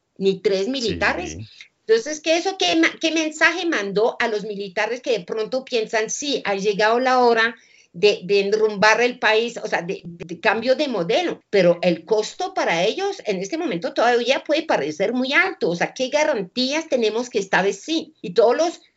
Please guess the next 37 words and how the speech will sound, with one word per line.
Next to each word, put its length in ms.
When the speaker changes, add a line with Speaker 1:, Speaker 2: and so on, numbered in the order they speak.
Speaker 1:
no 160
sé, 140
puede 140
ser 180
que 80
haya 180
generales. 680
Yo 120
creo 200
que 80
en 80
el 100
ejército 440
hay 120
mucha, 400
muchos 320
venezolanos 680
preocupados 760
también 340
por 100
la 140
suerte 380
de 80
su 200
país, 460
pero 180
el 140
cálculo 460
político 420
es 80
muy 160
complicado 540
para 180
ellos 300
en 120
este 200
momento. 560